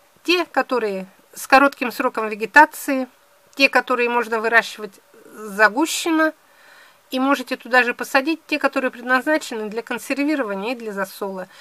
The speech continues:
Ну а если вы хотите выбрать какие-то другие именно сорта, то, конечно,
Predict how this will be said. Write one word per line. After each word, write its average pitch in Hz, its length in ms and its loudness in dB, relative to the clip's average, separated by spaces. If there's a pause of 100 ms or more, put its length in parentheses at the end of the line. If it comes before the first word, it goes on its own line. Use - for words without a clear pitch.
(200)
Ну 247 100 4
а 269 40 8
если 294 240 2
вы 269 120 -2
хотите 285 400 0
выбрать 247 340 -4
какие-то 254 540 -4 (240)
другие 262 560 0
именно 233 440 -4
сорта, 208 480 0 (220)
то, 254 100 -10
конечно, 269 560 2